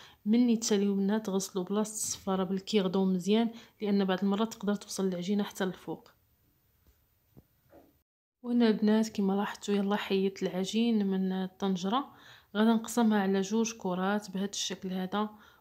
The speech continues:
وكنأكد العجينه ديال البيتزا الصغار ما كتكونش مرخوفه بزاف، الا رخفتوها بزاف غادا نطلقوها، ومني غتقطعوها بالمول الدائري غادا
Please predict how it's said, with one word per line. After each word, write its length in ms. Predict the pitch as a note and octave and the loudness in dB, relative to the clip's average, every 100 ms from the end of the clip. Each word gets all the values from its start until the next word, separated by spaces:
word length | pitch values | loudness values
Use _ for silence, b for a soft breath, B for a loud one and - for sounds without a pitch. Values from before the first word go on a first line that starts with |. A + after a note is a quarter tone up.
| - | -18
وكنأكد 640 | G3+ G#3+ A3 G#3+ - G#3 | -2 0 0 -6 -4 -2
العجينه 520 | F#3 F#3 F#3 G#3+ G#3 F#3+ | -2 -2 0 2 2 2
ديال 260 | F#3 F#3+ | 0 -2
البيتزا 460 | F#3 - G#3+ G#3+ G3+ | -2 -2 -2 -2 -4
الصغار 420 | F#3+ - G3+ G#3+ | -4 -4 -2 0
ما 120 | G3 | -2
كتكونش 540 | G3 G3 - A3 A3 G#3 | -4 -6 -4 -2 -2 -2
مرخوفه 440 | F#3 - F#3+ F#3 | -2 -4 -6 -6
بزاف، 340 | F3+ F3+ F#3+ | -6 -4 -4
الا 200 | - G#3 | -4 -2
رخفتوها 440 | A3 A3 G#3+ - G3 | -2 -4 -8 -6 -6
بزاف 380 | F#3 - G#3+ G3+ | -6 -4 -4 -2
غادا 260 | G3 G3 | -2 -2
نطلقوها، 800 | F#3+ - - - - F#3+ B3 B3+ B B B B | -4 -6 -18 -12 -6 -4 -4 -6 B B B B
ومني 280 | G3 G3+ A#3+ | 0 4 4
غتقطعوها 760 | A3 A3 - G#3 - F#3+ G3+ G#3 | 4 0 -4 -4 0 2 2 2
بالمول 540 | F#3 F#3+ G3 A3 A#3+ | 0 0 2 2 2
الدائري 600 | G3 - G#3 - F#3+ G#3+ | -2 -2 -2 0 0 2
غادا 260 | G3+ G3 | 2 -2